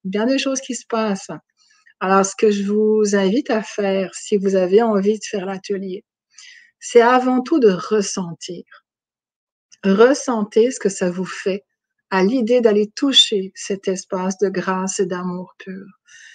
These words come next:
Est-ce que vous sentez que c'est juste pour vous d'y aller ? Est-ce que vous sentez que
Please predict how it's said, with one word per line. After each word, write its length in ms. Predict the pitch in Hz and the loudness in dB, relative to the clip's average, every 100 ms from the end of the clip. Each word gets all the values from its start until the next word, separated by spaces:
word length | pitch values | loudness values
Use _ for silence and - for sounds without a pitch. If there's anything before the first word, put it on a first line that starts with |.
| _ - | _ 0
Est-ce 260 | 220 - | 0 0
que 260 | - 294 311 | -2 -2 0
vous 120 | 220 | -2
sentez 520 | 208 220 190 190 226 | -2 0 0 0 0
que 80 | 240 | -2
c'est 280 | - - 202 | -4 -2 0
juste 400 | 190 208 247 247 - | 2 2 0 -4 -8
pour 240 | 214 202 185 | -2 -2 -2
vous 220 | 190 214 | -4 -4
d'y 220 | 208 202 | -4 -4
aller ? 360 | 185 185 196 - _ _ _ - | -4 -6 -10 -12 _ _ _ -8
Est-ce 140 | 208 | -4
que 80 | - | 2
vous 200 | 226 233 | 2 2
sentez 640 | 240 240 220 226 254 285 285 | -4 -2 -4 -2 -2 -2 -2
que 360 | 226 220 226 | 2 2 2